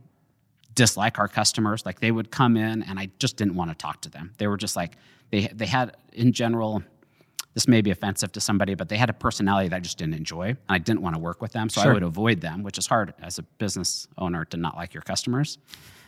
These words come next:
Speaker 1: Uh, makes it difficult. So
Speaker 2: <laughs> Yeah,
Speaker 1: I
Speaker 2: hard to serve
Speaker 1: fired,
Speaker 2: 'em.
Speaker 1: I fired some of them and
Speaker 2: Yeah.
Speaker 1: just, like, "We're not gonna do this," you know, and made some people upset, but I just didn't like the model. Um,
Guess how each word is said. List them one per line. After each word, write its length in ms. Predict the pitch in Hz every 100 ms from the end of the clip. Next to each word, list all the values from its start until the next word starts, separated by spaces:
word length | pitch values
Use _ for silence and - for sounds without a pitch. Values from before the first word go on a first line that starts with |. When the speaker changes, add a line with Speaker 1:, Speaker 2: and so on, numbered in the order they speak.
| -
Speaker 1:
Uh, 220 | 76 78
makes 260 | 101 95 -
it 60 |
difficult. 440 | 85 85 87 - -
So 160 | 120
Speaker 2:
<laughs> 0 |
Yeah, 140 | 110 143
Speaker 1:
I 20 |
Speaker 2:
hard 180 | - 107
to 40 |
serve 60 | 110
Speaker 1:
fired, 220 | 156 135
Speaker 2:
'em. 100 | 95
Speaker 1:
I 80 | 113
fired 400 | 113 131 147 104
some 180 | - 110
of 120 | 80
them 260 | 67 - 101 -
and 80 | 95
Speaker 2:
Yeah. 40 | 123
Speaker 1:
just, 320 | 107 - - -
like, 260 | 85 80 - _ _ -
"We're 80 |
not 140 | 110 -
gonna 160 | 90
do 160 | 78 85
this," 360 | 78 80 - - _ -
you 80 |
know, 220 | 82 73 78 _ _ _ _ _ _ -
and 400 | - 92 85 80 - _ _ _
made 160 | 104 104
some 100 | 95
people 220 | 104 95
upset, 320 | 87 - 80
but 80 | -
I 60 | 85
just 160 | 78
didn't 160 | 98 82
like 160 | 87
the 80 | -
model. 400 | 82 85 82 80 - _ _ _ _
Um, 400 | 85 82 78 -